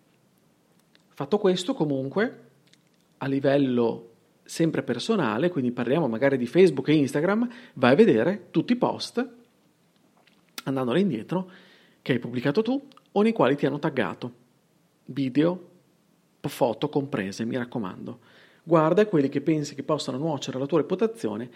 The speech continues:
eliminali. Poi inizia a pensare a un calendario di pubblicazione.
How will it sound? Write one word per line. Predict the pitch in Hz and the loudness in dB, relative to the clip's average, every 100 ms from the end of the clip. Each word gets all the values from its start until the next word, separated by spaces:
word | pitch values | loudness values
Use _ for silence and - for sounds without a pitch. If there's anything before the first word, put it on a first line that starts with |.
| - | -4
eliminali. | - 147 120 113 113 123 - _ _ _ - - - | 2 4 2 -2 -6 -10 -14 _ _ _ -20 -20 4
Poi | 247 | 6
inizia | 277 240 147 | 6 6 2
a | |
pensare | - 214 240 123 123 196 240 | 2 0 0 -2 0 0 -2
a | 165 | -6
un | 156 | -2
calendario | 151 208 190 127 | 0 2 2 0
di | 131 | -2
pubblicazione. | 123 127 120 120 - 123 110 | -4 -6 -4 -6 -8 -8 -8